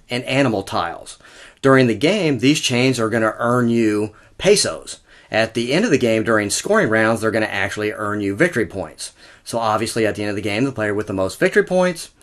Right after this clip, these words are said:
wins the game. So before we go on to the game, I thought I wanted to talk about Pampas.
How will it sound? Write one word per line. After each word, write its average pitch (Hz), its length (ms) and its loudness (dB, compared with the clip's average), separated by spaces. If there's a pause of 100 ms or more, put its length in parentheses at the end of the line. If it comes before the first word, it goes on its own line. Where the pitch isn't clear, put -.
(220)
wins 120 300 2
the 123 100 2
game. 92 400 -2 (420)
So - 160 0
before 156 300 4
we 226 80 6
go 170 140 4
on 151 120 4
to 135 80 0
the 123 60 4
game, 110 420 2
I 131 100 2
thought 135 300 4
I 113 40 -6
wanted 127 180 0
to 113 80 0
talk 120 320 -2
about 104 320 0
Pampas. 95 540 -6